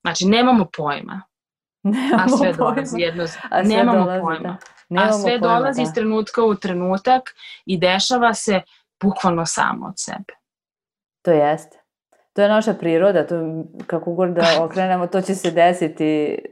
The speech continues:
Speaker 2: svakako.
Speaker 1: Zato smo tu da jesmo i, mislim, e,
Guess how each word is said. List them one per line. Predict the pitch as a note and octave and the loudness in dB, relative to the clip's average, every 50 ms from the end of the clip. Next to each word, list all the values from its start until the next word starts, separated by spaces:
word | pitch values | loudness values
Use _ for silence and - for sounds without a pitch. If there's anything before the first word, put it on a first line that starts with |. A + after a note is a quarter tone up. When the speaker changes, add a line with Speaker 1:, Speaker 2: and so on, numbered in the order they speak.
| - | -18
Speaker 2:
svakako. | - - E3 D3 D#3 D#3 G#3 | -8 -2 -2 -2 0 0 0
Speaker 1:
Zato | F#3+ G3+ G3 G3+ G#3 - B3+ | 0 2 0 0 0 -4 -6
smo | B3 B3+ B3+ B3+ B3 | -2 0 -2 -2 -2
tu | - - B3+ B3+ A#3+ | -2 -2 0 2 2
da | G#3+ G#3+ | 2 2
jesmo | F#3+ F3 E3 D#3 D#3 D#3+ - - F3 E3+ E3 - | 2 2 2 0 0 -4 -6 -10 -10 -10 -10 -8
i, | - G3 F#3+ F#3+ F#3+ F#3+ F#3+ F3+ - F#3 F3+ F3+ - - - | -6 -4 -2 -2 0 0 -2 -2 -4 -6 -6 -8 -8 -14 -20
mislim, | - F#3 F#3+ G3 G3 G3 G3 F#3+ - G#3 G3+ | -18 -10 -8 -4 -2 -2 -2 -2 -4 -4 -4
e, | G3 | -4